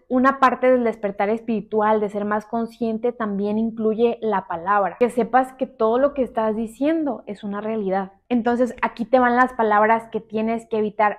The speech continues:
sí o sí si quieres manifestar. Las primeras, "yo quiero" o "yo deseo". ¿Por qué? Porque estás mandando un mensaje inconsciente que no lo tienes. "Yo quisiera esto, yo quiero esto, yo deseo esto". Entonces,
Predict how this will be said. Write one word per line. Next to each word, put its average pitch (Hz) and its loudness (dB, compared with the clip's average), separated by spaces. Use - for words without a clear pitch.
sí 247 0
o 220 2
sí 285 -4
si 214 -12
quieres 190 -4
manifestar. 196 -12
Las 233 4
primeras, 214 2
"yo 247 0
quiero" 240 2
o 214 0
"yo 202 0
deseo". 202 -2
¿Por 214 -2
qué? 269 4
Porque 226 -2
estás 220 2
mandando 240 0
un 247 0
mensaje 240 -2
inconsciente 240 -2
que 220 0
no 208 0
lo 214 2
tienes. 214 -6
"Yo 262 4
quisiera 240 2
esto, 226 -6
yo 226 -4
quiero 254 2
esto, 233 -2
yo 226 0
deseo 233 -2
esto". 233 -4
Entonces, 208 -6